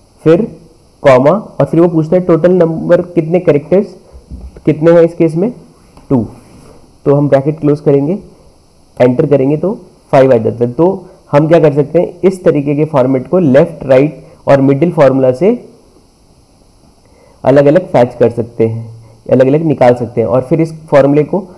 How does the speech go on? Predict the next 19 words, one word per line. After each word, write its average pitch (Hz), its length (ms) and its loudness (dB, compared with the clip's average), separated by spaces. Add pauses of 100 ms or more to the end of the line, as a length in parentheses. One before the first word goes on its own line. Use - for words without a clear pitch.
(180)
आप 123 440 -4 (160)
पूरा 139 160 2
नीचे 143 260 0
तक 143 200 -4
copy 135 300 0
कर 156 120 2
दीजिए, 160 500 -2 (1400)
आपको 165 580 -2 (160)
अलग-अलग 131 540 2
dates 143 340 0 (1040)
मिल 131 200 2
जाएंगी। 110 440 0 (680)
आप 113 120 -4
देख 123 220 -2
सकते 135 240 -8
हैं 139 100 -6
कि 160 160 -8 (140)
years, 156 400 0 (920)
month 135 280 0